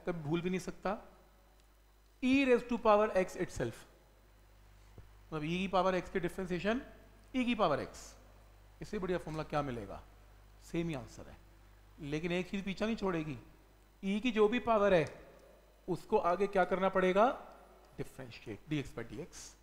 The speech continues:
वो तो करना ही पड़ेगा। जैसे question आएगा d by dx of e की power two x,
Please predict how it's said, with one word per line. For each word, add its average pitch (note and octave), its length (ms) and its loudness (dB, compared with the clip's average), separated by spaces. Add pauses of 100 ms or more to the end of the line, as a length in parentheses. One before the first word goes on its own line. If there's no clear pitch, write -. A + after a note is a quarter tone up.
(280)
वो - 80 -16
तो F3+ 60 -12
करना C#3+ 200 -6
ही C#3 60 -4
पड़ेगा। G2+ 320 -10 (120)
जैसे C#3 360 0 (840)
question F3+ 300 -2
आएगा F3 280 4 (840)
d D#3+ 180 -2
by A3 100 6 (120)
dx G#3 320 0
of C#3 200 2 (760)
e A3 220 -2
की A#3+ 100 0
power G#3+ 300 4 (120)
two A3 160 4
x, G#3+ 200 2